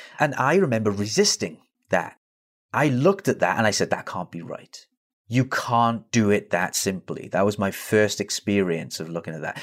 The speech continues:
"No, you've gotta t-, change the pivot. You've gotta change it directly." But after about a hundred lessons of watching this pro just instantly change these players and achieving great results,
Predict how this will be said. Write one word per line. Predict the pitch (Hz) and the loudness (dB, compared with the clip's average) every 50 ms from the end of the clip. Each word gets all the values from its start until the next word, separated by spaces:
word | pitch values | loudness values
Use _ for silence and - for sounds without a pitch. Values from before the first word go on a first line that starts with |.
| - - - | -14 -10 -4
"No, | 107 110 104 98 87 92 | 0 2 2 2 2 2
you've | 95 92 92 - - | 0 -2 -2 0 2
gotta | 123 107 113 107 101 | 4 4 4 2 0
t-, | - - 98 92 | -2 -2 -2 -2
change | - - - 90 85 85 80 - | -2 -4 -6 -6 -8 -10 -12 -14
the | 82 | -14
pivot. | - - - 87 - - - - - | -14 -12 -12 -12 -12 -14 -16 -20 -16
You've | - 90 90 | -14 -4 2
gotta | 117 107 104 | 4 4 4
change | 101 - 110 101 92 - | 2 0 -2 -2 -2 -4
it | - | -2
directly." | - 90 87 85 87 90 87 - - - - - - _ - - - - - - - - - - - - - _ _ _ _ _ _ _ _ - | 0 2 2 2 2 0 -2 -4 -6 -14 -18 -18 -20 _ -20 -20 -20 -20 -20 -18 -18 -18 -20 -20 -20 -20 -20 _ _ _ _ _ _ _ _ 0
But | 123 123 | 2 2
after | 131 160 - - 214 208 | 2 2 0 2 2 4
about | 175 160 - | 4 4 4
a | 95 | 2
hundred | - - - 131 139 135 127 110 110 | 2 0 0 2 2 2 2 2 2
lessons | 104 104 110 120 117 - - 101 92 87 95 | 4 4 4 2 2 0 -2 -4 -4 -6 -6
of | 95 85 95 | -6 0 4
watching | 98 104 101 - - 107 101 | 4 4 4 4 0 -4 -4
this | 92 92 85 - | -2 -4 -4 -6
pro | - - - - 120 113 104 87 80 80 | -8 -10 -4 0 2 4 4 4 2 0
just | - 87 - - - | -2 -4 -4 -2 -2
instantly | - 107 107 120 117 - - 98 - 80 80 82 | -2 0 0 0 -2 -2 -2 -4 -4 -6 -8 -8
change | - - 104 92 90 90 90 - - | -6 -4 -2 -2 -2 -4 -6 -6 -6
these | 82 80 78 - | -6 -6 -8 -10
players | - - 123 113 107 90 67 55 50 50 - - - - _ - - - - - - - | -4 0 2 4 4 4 2 -2 -4 -8 -10 -14 -14 -16 _ -20 -20 -20 -20 -10 -4 -2
and | 101 95 | 0 0
achieving | 90 - - - 110 101 90 98 87 87 | 0 0 2 2 2 2 0 -2 -4 -6
great | 82 98 85 92 98 95 - | -8 -6 -2 0 0 -2 -2
results, | 90 87 82 85 101 98 85 - - - - - - - - | -4 -6 -4 0 0 0 0 -2 -6 -14 -12 -12 -12 -12 -12